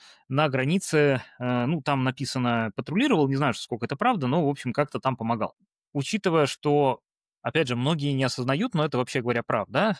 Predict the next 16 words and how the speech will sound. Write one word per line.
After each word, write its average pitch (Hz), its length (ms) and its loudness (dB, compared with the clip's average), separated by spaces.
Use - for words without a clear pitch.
э, 123 300 -2
в 135 380 2
Китае 165 400 0
второй 143 320 0
год 131 200 0
сокращается 120 580 -4
население, 123 600 -2
и 139 80 -6
старение 139 440 -2
населения 131 460 0
в - 40 -16
Китае — 127 280 0
это 107 100 -10
большая 117 340 0
проблема. 127 540 -2
Эм, 123 580 0